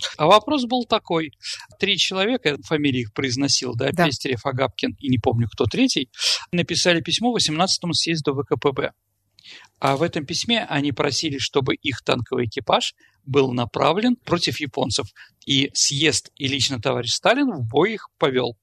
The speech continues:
Speaker 1: Он им разрешил, и после этого в нашей русской литературе появилось словосочетание «три танкиста».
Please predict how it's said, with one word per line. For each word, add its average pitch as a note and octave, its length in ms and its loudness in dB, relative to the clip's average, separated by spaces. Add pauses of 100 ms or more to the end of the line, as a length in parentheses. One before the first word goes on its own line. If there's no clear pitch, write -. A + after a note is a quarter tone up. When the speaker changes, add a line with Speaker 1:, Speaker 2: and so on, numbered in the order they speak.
(140)
Speaker 1:
Он D3 240 4
им A#2+ 140 -2
разрешил, B2+ 600 0
и - 220 -4
после C#3+ 360 -4
этого C4 320 2 (280)
в A2+ 60 -14
нашей C#3 420 2
русской C3 460 -2 (140)
литературе C#3 720 0 (280)
появилось C#3+ 720 -2
словосочетание F#3 920 0
«три E3+ 160 0
танкиста». - 500 -4